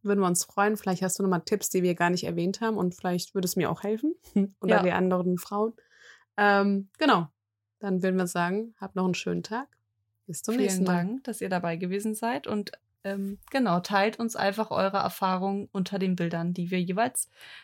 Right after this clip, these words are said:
Speaker 2: dann veröffentlichen mit, um da irgendwie eine Diskussion draus entstehen zu lassen.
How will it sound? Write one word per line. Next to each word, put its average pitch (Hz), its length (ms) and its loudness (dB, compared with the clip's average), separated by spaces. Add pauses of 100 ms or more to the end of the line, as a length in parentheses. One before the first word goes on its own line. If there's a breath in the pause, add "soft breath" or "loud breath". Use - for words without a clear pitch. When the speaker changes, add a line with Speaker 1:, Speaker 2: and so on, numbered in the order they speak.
(120 loud breath)
Speaker 2:
dann 220 220 2
veröffentlichen 208 680 0
mit, 185 240 0
um 196 480 -4
da 196 160 2
irgendwie 190 240 -2
eine 202 140 -2
Diskussion 202 460 -4
draus 160 240 -4
entstehen - 380 -4
zu - 140 -10
lassen. 185 400 -6